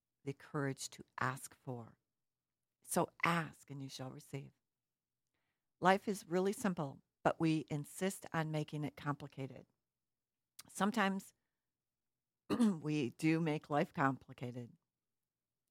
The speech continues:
An unexamined life is not worth living. We have to examine our life. To live is the rarest thing in the world. Most people exist,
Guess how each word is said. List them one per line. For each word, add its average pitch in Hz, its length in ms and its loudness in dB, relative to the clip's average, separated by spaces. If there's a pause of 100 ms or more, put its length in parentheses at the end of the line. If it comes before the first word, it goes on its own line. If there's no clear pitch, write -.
(540)
An 175 120 -6 (840)
unexamined 170 600 0
life 139 320 2 (260)
is 135 160 -4
not 143 220 -2
worth 131 240 -10
living. 123 300 -8 (760)
We 180 120 -2
have 180 280 -2
to - 180 -6
examine 147 400 -2
our 143 100 -8
life. 135 260 -4 (580)
To - 80 2
live 214 380 8
is 175 120 -2
the 151 80 -4
rarest 165 340 0
thing 165 160 0
in 151 80 -8
the 143 80 -8
world. 143 400 2
Most 170 340 0
people 170 400 -2
exist, 165 480 -2